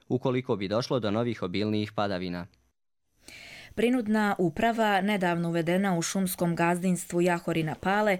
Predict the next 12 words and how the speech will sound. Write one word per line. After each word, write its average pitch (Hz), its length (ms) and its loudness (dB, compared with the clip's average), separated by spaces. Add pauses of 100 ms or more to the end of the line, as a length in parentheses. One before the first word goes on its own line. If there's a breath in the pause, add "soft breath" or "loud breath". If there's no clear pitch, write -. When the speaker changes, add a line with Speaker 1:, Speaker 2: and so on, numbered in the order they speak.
(380 loud breath)
Speaker 2:
ostvaruje 262 420 2
prve 233 260 2
uspješne 190 440 0
rezultate 170 600 2
u 185 40 0
poslovnoj 185 540 2
konsolidaciji 170 1000 2
najvećeg 185 560 2
gubitaša 170 600 2
u 160 60 0
šumama 165 400 0
Srpske. 156 480 -2